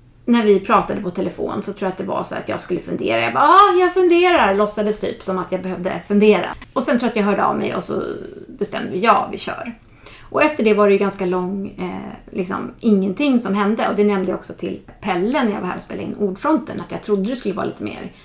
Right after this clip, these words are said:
chai-te och lugnt <laughs> mys och ligga på schäslongen och prata ut ungefär. Men så är det ju verkligen inte alls i förlagsvärlden. Det är liksom böcker som ges ut hela tiden. Jag är jättenyfiken på era jobb och liksom vad ni gör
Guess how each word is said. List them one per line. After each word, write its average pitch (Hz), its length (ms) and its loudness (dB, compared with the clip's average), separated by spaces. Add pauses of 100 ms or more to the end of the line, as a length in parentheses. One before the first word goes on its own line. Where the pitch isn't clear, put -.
(100)
chai-te 170 760 -2
och - 340 -8 (580)
lugnt 208 640 4
<laughs> - 0 -
mys 214 560 2
och 190 140 0
ligga 202 260 4
på 190 400 0 (160)
schäslongen 214 840 4
och - 480 -8
prata 220 340 0
ut - 340 0
ungefär. - 400 -8 (120)
Men - 320 -4
så 311 140 2
är 226 120 2
det 196 60 2
ju 196 60 6
verkligen 196 320 -4
inte 185 140 0
alls - 260 6
i - 60 -10
förlagsvärlden. - 520 -8
Det 196 120 -4
är 247 160 4
liksom 180 180 0
böcker 247 340 -6
som 185 160 -4
ges 180 140 -6
ut - 120 -14
hela 180 560 -2
tiden. - 560 -4 (320)
Jag 240 160 4
är 247 60 6
jättenyfiken 240 840 0
på 190 160 -2
era 208 220 2
jobb 233 280 -2
och - 160 -10
liksom - 420 -10
vad 196 140 0
ni 233 160 2
gör - 400 0